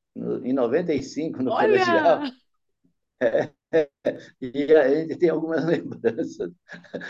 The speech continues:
Speaker 1: Ele veio me trazer uma lembrança, né? Porque ele era garotão, eu, é, é, a gente, vocês mudam muito, vocês jovens mudam, a gente que fica mais velho não muda tanto, ele me, ele me <laughs> reconheceu. Então,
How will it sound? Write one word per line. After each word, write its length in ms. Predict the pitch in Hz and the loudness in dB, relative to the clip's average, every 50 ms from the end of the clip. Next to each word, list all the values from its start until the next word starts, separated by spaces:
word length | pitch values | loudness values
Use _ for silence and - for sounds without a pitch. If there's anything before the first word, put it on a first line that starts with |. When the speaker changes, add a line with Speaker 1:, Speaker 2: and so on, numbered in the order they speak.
| - - - 135 127 - - - - | -16 -6 -4 -4 -4 -4 -8 -4 2
Speaker 1:
Ele 240 | - 165 208 202 151 | 4 6 8 8 8
veio 160 | 131 139 131 | 8 6 6
me 60 | 127 | 6
trazer 340 | 127 123 120 117 - 160 123 | 4 2 2 2 2 2 2
uma 100 | 131 156 | 4 4
lembrança, 600 | 170 147 131 120 110 104 98 107 110 - - 92 | 2 2 0 0 -2 -4 -4 -4 -6 -8 -8 -6
né? 100 | 107 120 | -4 -4
Porque 160 | 117 - 113 | -4 -4 -2
ele 80 | 123 131 | -2 0
era 160 | 127 120 120 | 2 2 2
garotão, 540 | 120 113 113 107 - 135 156 160 131 - - _ _ _ _ | 0 0 -2 -2 -4 -2 -2 -2 -4 -6 -8 _ _ _ _
eu, 240 | - 110 110 117 117 | -2 0 2 4 6
é, 100 | 113 113 | 6 4
é, 340 | 104 107 107 104 98 - - | 4 2 0 0 -2 -2 -2
a 140 | 104 107 101 | -2 -4 -4
gente, 240 | 107 110 107 - - _ _ | -4 -8 -12 -14 -16 _ _
vocês 360 | 113 120 117 123 143 156 147 | -4 -2 2 2 4 4 4
mudam 360 | 165 156 160 170 170 175 165 | 4 4 4 4 6 4 4
muito, 280 | 160 147 143 139 135 - | 4 2 -2 -2 -4 -4
vocês 180 | - 127 - 117 | -6 -6 -2 0
jovens 360 | 117 110 127 135 147 131 120 | 0 0 0 0 -2 -4 -4
mudam, 320 | 131 135 139 - - 113 | -4 -4 -6 -6 -6 -6
a 80 | 110 117 | -6 -4
gente 200 | 113 117 123 - | -6 -6 -8 -10
que 140 | - 120 113 - _ _ _ _ _ _ | -12 -16 -16 -16 _ _ _ _ _ _
fica 240 | _ _ _ - 104 | _ _ _ 0 0
mais 200 | 101 110 110 104 | 0 0 0 2
velho 240 | 110 117 117 131 143 | 4 4 6 6 4
não 140 | 143 143 135 | 4 4 4
muda 320 | 131 135 131 127 117 - | 4 6 6 6 4 2
tanto, 260 | - 135 131 131 135 | 2 0 0 0 2
ele 180 | 131 160 147 135 | 2 2 2 2
me, 300 | 135 143 131 135 135 - - _ _ _ - | 0 -2 -4 -4 -6 -12 -18 _ _ _ -2
ele 200 | 117 127 131 131 | -2 0 0 0
me 100 | 139 151 | 0 0
<laughs> 0 | |
reconheceu. 1120 | 151 151 139 127 127 - - - 143 131 135 185 - - - - 165 180 - 175 - - _ - - - - - - - - - - - - - - - _ _ - - - - - | 0 0 0 -2 -2 -4 -4 -2 0 0 0 0 -2 -6 -8 -8 -6 -6 -6 -8 -10 -16 _ -20 -20 -20 -20 -8 -6 -6 -6 -6 -8 -14 -14 -14 -14 -16 _ _ -20 -20 -20 -16 -16
Então, 240 | 123 120 - 123 | -12 -10 -8 -8